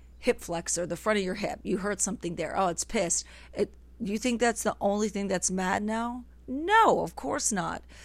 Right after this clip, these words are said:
If you look at the anatomy of the body, muscles literally lay on top of each other. They lay on top of bones. But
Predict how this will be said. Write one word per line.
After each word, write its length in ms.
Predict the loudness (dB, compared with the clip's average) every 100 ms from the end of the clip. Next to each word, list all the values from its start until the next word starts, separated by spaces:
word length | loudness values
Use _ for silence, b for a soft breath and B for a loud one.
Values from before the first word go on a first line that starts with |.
| B B
If 120 | -8 -2
you 120 | 0
look 140 | 0
at 80 | -2
the 120 | -2
anatomy 380 | 0 0 0 -2
of 100 | -4
the 60 | -2
body, 560 | 0 2 2 2 0
muscles 540 | 0 0 0 0 -2 -2
literally 760 | 0 0 -2 -2 -2 0 -2
lay 380 | -2 0 0 0
on 200 | -4 -4
top 280 | 0 0 0
of 140 | -6
each 140 | -6 -6
other. 180 | -6
They 140 | -6 -4
lay 200 | -4 -4
on 140 | -4
top 220 | -2 -4
of 120 | -4 -2
bones. 460 | -2 -2 -6 -8
But 300 | -6 -4 -6